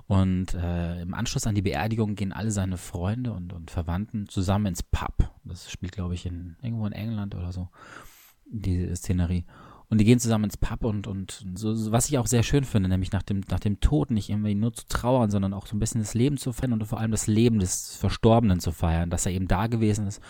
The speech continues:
und dass man die auch das Glück hatte, wenn's vielleicht nur zu kurz war, dieser Person, äh, einen Teil des Lebens verbracht haben zu können, kennengelernt zu haben. Also das Ganze auch ein bisschen positiv gestalten. Und, und, äh, sie, sie trinken einen eben auf ihren Freund, ihren Verstorbenen.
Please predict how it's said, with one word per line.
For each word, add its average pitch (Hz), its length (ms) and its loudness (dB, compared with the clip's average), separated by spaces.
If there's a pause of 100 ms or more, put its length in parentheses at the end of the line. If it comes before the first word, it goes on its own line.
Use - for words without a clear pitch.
(180)
und - 100 0
dass 127 120 4
man 120 180 4
die 117 160 0
auch - 220 -6
das - 160 -8
Glück - 320 6
hatte, 123 280 0
wenn's 120 220 0
vielleicht 107 220 -4
nur 110 100 -2
zu - 120 -8
kurz - 340 -6
war, 98 120 2 (600)
dieser 101 180 0
Person, 101 460 2 (340)
äh, 95 80 -10
einen 95 460 -6
Teil 104 240 0
des 107 100 -4
Lebens 104 300 -2
verbracht 104 420 -2
haben 95 180 0
zu - 120 -10
können, 98 280 -4
kennengelernt 98 500 0
zu 87 120 -4
haben. 85 240 -4 (440)
Also 101 140 0
das 98 80 -4
Ganze 117 240 0
auch 117 60 -4
ein 113 80 -2
bisschen 117 240 0
positiv 127 440 0
gestalten. 101 580 -2 (840)
Und, 110 340 0
und, 104 260 -6
äh, 104 320 -12 (100)
sie, 104 180 -2
sie 110 240 0
trinken 135 400 2
einen 110 320 -4
eben 98 380 -4 (240)
auf 127 260 -4
ihren 107 240 0
Freund, 110 380 -6
ihren 95 220 -8
Verstorbenen. 107 720 -4